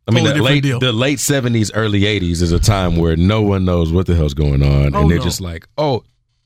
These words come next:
Speaker 1: well, you must be this, you must be that," right? So
Speaker 2: Right.
Speaker 1: in the documentary,
Speaker 2: I mean, they
Speaker 1: they
Speaker 2: used to
Speaker 1: talk
Speaker 2: think you
Speaker 1: about
Speaker 2: could get aids from, you know, eating after somebody. You know, it's
Speaker 1: Yeah,
Speaker 2: like,
Speaker 1: yeah,
Speaker 2: yeah.
Speaker 1: yeah. So in the documentary, they talk about how Teddy had a lot of women.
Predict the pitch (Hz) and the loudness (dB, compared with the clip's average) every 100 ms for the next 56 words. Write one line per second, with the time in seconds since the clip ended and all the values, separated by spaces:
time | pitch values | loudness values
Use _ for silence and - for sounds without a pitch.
0 | - 151 180 208 175 135 139 143 135 87 | -6 -2 0 -2 -4 -4 -4 -2 -2 -4
1 | - 113 113 95 95 71 90 82 - 139 | -4 -4 -4 -6 -8 -6 -8 -8 -6 -6
2 | - - - _ - - _ 135 131 107 | -6 -12 -20 _ -20 -20 _ -2 0 -2
3 | 90 95 95 - 95 165 151 104 90 156 | -4 -4 -6 -6 -8 -6 -4 -4 -4 -2
4 | 151 175 165 - 156 131 127 120 123 123 | -2 -2 -2 -2 -4 -4 -4 -4 -6 -4
5 | 127 117 123 110 - 131 113 - 160 135 | -6 -8 -12 -14 -14 -14 -12 -12 -12 -10
6 | 117 113 123 110 107 - 139 139 92 87 | -12 -8 -8 -8 -12 -18 -10 -4 0 0
7 | 67 76 73 64 - _ - 69 - - | -2 -4 -4 -6 -12 _ -8 -8 -8 -16
8 | - - - - 139 131 117 104 - _ | -20 -20 -6 0 2 2 0 0 -4 _
9 | _ _ _ - _ _ - 98 82 90 | _ _ _ -20 _ _ -2 0 2 0
10 | 82 92 117 135 104 85 82 85 78 71 | 0 0 0 2 0 0 -2 -2 -2 -2
11 | 73 69 60 76 69 67 67 65 - _ | -4 -4 -4 -4 -2 -2 -2 -4 -8 _
12 | _ _ _ _ _ _ _ _ _ - | _ _ _ _ _ _ _ _ _ 0
13 | 113 95 82 82 69 65 73 65 64 127 | 0 2 0 0 -2 -6 -6 -6 -6 -8
14 | - | -12